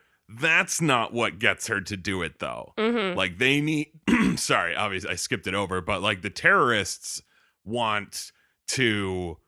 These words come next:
Speaker 1: move his room to one that faces the water
Speaker 2: Yeah.
Speaker 1: so that their dudes on the fucking beach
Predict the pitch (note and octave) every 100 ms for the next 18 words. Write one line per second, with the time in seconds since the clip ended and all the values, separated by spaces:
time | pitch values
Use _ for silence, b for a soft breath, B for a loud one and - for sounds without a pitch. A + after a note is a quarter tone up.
0 | _ F#2+ C3+ D#3 F3+ D#3 E3 C#3 A2+ B2+
1 | G2 E2+ F2+ F2 _ _ _ - C#3 A#2
2 | B2+ C3 C3+ C3 B2 - C3 A2+ C#3 B2+
3 | C3 A#2+ A#2 G#2 F2+ E2 E2 - _ G3
4 | E3+ - - - A#2+ A#2 A2 G2+ A#2+ A#2+
5 | A2+ G2+ D#3 D#3+ F#3+ F3 G#3 - D#3 D#3+
6 | F3 F3 D#3 F3 D3+ E3+ D3 C#3 F#3+ G3+
7 | F#3+ - -